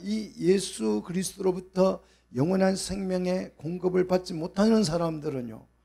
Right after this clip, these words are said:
스스로, 자기 스스로 절망하잖아요. 죽으면 그뿐이에요. 그래서 내노라 하는 사람들, 대단한 사람들도 "죽으면 그뿐이지." 하고 옥상에서 뛰어내리거나 자살해버리잖아요.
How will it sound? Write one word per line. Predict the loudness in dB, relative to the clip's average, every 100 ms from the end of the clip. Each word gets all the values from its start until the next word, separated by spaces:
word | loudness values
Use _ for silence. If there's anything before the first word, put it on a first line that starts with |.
| _ _ _
스스로, | -18 -10 -6 -2 0 -2 -2 -4
자기 | -6 -10 -8 -8
스스로 | -6 -8 -8 -8 -6
절망하잖아요. | 4 4 4 2 -2 -2 -6 -10 -16 -20 _ _ _
죽으면 | -14 -12 -10 -8 -4 -6
그뿐이에요. | -6 -12 _ -20 -20 _ _ _ _ _
그래서 | -4 -2 0 -2 -4 _ _ _
내노라 | -8 6 8 10 8
하는 | 6 4 2
사람들, | 2 2 0 -4 -10 -12 _
대단한 | -16 0 8 8 8 4
사람들도 | 2 2 2 -2 -8 -8 -10 -10 _ _ _
"죽으면 | -18 -4 2 4 4 0
그뿐이지." | -4 -12 -10 -8 -8 -4
하고 | -6 -6 -12 _ _ _ _ _ -20
옥상에서 | -8 -6 -6 -8
뛰어내리거나 | -14 -12 -10 -10 -12 -14 -16 -18 -20 _ _ _ _
자살해버리잖아요. | -18 -10 -8 -6 -8 -10 -16 -20 _